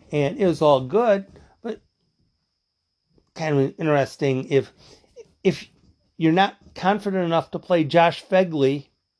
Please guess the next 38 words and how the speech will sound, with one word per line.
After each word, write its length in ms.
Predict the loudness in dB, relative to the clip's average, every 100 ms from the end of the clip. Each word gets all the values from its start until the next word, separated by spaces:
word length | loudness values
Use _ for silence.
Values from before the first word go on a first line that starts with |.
| _ _ _ _ _
when 200 | -6 -4
the 100 | -4
team 260 | -4 -6 -4
is 160 | -4 0
up, 300 | 0 0 _ _ _ _ _
what, 280 | -6 -6 -6 _
s-, 260 | -20 -18 -18 _ -4
five 260 | 4 4
to 100 | 4
one, 200 | 2 2
six 360 | 0 -2 -4 -2
to 100 | -2
one 480 | 0 0 -2 -6 -14 _ _ _ _ -8
in 80 | -6
the 60 | -2
seventh 380 | 2 2 2
inning, 380 | 0 0 0 -6 _ _ _ _ _ _ _ _ _ -12
but 180 | -4
you're 80 | 2
not 220 | 4 2
confident 440 | 0 -2 -2 -4 -2
enough 220 | -2 -4
to 100 | -10
put 200 | -8 -6
in 380 | -4 -4 -8 -12 _ -20 _ _ _ _ _
Josh 340 | 2 4 4 2
Phegley, 420 | 0 0 -4 -2
you'd 160 | -2
rather 520 | 2 2 2 0 -2 -6
give 280 | -4 -2
up 160 | 0 -2
the 100 | -4
D 260 | -6 -4 -2
H 260 | -4 -6
and 160 | -10 -8
send 240 | -6 -2
out 200 | 0 -2
Caratini? 760 | -2 -2 -2 -4 -6 -4 -6